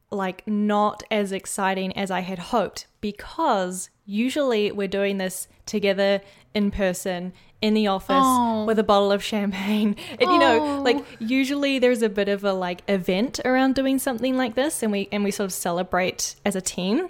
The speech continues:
Speaker 1: Obviously, we, we couldn't do that this time, so it was, like, not as exciting as,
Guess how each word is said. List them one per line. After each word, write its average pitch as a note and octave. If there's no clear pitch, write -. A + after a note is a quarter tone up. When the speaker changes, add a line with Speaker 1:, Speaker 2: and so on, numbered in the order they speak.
Speaker 1:
Obviously, D4
we, G3
we G#3
couldn't A3+
do G#3
that G3+
this -
time, F#3
so G#3
it G#3
was, G#3
like, F#3+
not A#3+
as G3
exciting G#3
as, G3